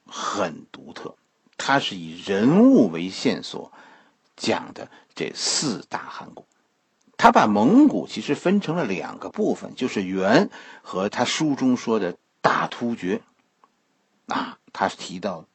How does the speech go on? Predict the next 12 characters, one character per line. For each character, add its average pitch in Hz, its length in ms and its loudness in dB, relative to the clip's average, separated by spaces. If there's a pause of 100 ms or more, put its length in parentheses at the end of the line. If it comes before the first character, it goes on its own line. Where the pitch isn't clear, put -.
(100)
大 - 360 -2
突 101 280 -8
厥。 76 200 -12 (2000)
应 320 220 12
该 294 200 10
说 240 200 4
从 131 300 0
我 131 140 -2
们 101 480 -2 (960)
今 320 320 8
天 117 260 4
的 90 140 -4